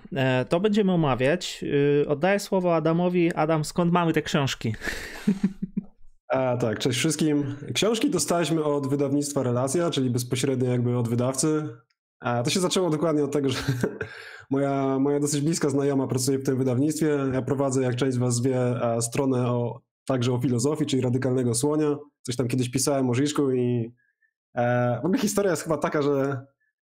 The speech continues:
Speaker 2: e, tak, tak, tak mi się coś wydaje, że wydaje mi się, że na Facebooku zjechałem jakby relację za to, że, że,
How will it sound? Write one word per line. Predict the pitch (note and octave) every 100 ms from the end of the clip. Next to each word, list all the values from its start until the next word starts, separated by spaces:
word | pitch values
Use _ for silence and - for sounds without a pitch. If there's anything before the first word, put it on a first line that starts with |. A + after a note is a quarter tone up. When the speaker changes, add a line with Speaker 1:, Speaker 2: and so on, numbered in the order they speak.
| _
Speaker 2:
e, | A#2+ A#2+ B2 A#2+ A#2
tak, | C#3 C#3
tak, | D#3
tak | E3
mi | D#3
się | C3+
coś | C#3+
wydaje, | C3 C#3 C#3+ B2+ A#2+
że | B2 B2 B2 B2
wydaje | C3+ E3
mi | G#3
się, |
że | D#3+
na | D#3
Facebooku | D3+ C3 C#3+ D#3
zjechałem | C#3 C3+ C#3+ C#3+ C#3 C3+
jakby | C3 B2+
relację | C3 C#3 C#3 C3+
za |
to, | C3+ B2
że, | B2+
że, | B2